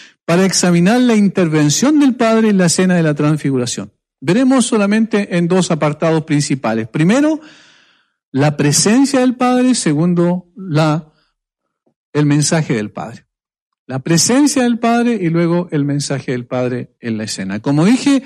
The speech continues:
es el testigo princi-, principal, obviamente, ¿quién puede ser mayor que Él? Él es Dios, el que estableció el plan de salvación,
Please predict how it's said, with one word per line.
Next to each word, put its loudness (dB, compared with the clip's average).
es 2
el 2
testigo 2
princi-, 0
principal, 0
obviamente, 0
¿quién -4
puede -2
ser -4
mayor -2
que -4
Él? -8
Él -4
es -4
Dios, 0
el -4
que -6
estableció 0
el 2
plan 2
de 2
salvación, 0